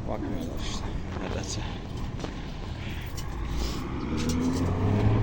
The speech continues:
İşte kalktık biz de. Geldik, o gün imal ettiğimiz tüm ürünleri kendimiz yedik. Sağa sola da gidemedik satışa. Moralim bozuldu.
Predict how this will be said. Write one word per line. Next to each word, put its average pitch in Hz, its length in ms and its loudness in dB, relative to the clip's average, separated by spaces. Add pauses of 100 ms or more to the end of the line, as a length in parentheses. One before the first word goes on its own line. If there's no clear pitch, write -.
(960)
İşte - 180 -2 (100)
kalktık 101 420 4
biz 82 160 8
de. 135 120 8 (1400)
Geldik, 123 380 8 (160)
o - 140 6
gün 131 160 10 (1040)
imal 123 300 12
ettiğimiz 123 720 10
tüm 143 180 10
ürünleri 113 520 10
kendimiz 110 500 8
yedik. 92 320 8
Sağa 95 240 10
sola 104 280 10
da 101 120 10 (220)
gidemedik 101 420 8
satışa. 113 440 6 (760)
Moralim 123 460 10
bozuldu. 113 440 8